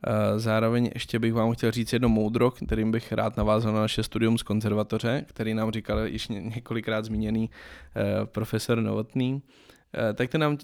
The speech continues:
občas říkal, že herec nesmí být blbej. Eh, já bych si to tak převrátil,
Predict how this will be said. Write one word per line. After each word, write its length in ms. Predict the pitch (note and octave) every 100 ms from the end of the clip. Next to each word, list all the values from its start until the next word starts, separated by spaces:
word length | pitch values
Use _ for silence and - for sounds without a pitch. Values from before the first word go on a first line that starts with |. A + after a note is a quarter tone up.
| - -
občas 280 | C#3 C#3+ C3
říkal, 340 | C3 B2+ B2+
že 140 | C3 B2+
herec 260 | A#2+ A#2+
nesmí 320 | B2+ A2+ A#2+
být 160 | A#2+ A#2
blbej. 480 | A2 G#2 G2+ G2+ G#2+ - - - _
Eh, 400 | A2+ A2 A2 A2 A#2 - - - -
já 100 | G#2+
bych 160 | A2 A2
si 60 |
to 80 | -
tak 100 | A2
převrátil, 920 | - A#2 B2+ C3 B2+ C3 A#2 A2+ A#2